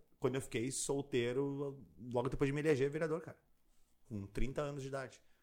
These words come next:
Porque até então eu namorava sempre e era meio, tipo, cara, meio nerdzinho ali, gostava de fazer minhas coisas.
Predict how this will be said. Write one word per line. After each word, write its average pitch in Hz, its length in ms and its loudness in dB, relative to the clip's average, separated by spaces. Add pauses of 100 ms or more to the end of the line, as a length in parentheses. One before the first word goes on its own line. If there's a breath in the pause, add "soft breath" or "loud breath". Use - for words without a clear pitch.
(100)
Porque - 120 -6
até 131 140 4
então 151 440 4
eu 165 220 -2
namorava 196 500 -2
sempre 233 760 -4
e 160 220 -4
era 156 180 0
meio, 151 280 -4
tipo, 147 320 -6
cara, 165 200 0
meio 120 140 -2
nerdzinho 135 520 -4
ali, 139 140 0
gostava 147 280 4
de - 40 -4
fazer 135 120 -2
minhas 135 140 -8
coisas. 151 240 -6